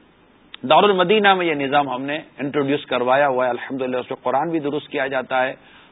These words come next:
اور دنیا کی تعلیم بھی ہوتی ہے، اور بھی عاشقان رسول کے ایسے ادارے ہیں، مگر میں جنرل بات کر رہا ہوں کہ ایسا عموماً نہیں ہوتا۔ تو یہ تو آپ کو غور کرنا ہے،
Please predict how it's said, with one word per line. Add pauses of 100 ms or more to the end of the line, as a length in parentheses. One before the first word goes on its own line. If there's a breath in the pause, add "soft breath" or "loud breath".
(120 soft breath)
اور
دنیا
کی
تعلیم
بھی
ہوتی
ہے،
اور
بھی (260)
عاشقان
رسول
کے
ایسے
ادارے
ہیں، (420 loud breath)
مگر
میں
جنرل
بات
کر
رہا
ہوں
کہ
ایسا
عموماً (520 soft breath)
نہیں
ہوتا۔ (320 soft breath)
تو
یہ
تو
آپ
کو
غور
کرنا
ہے،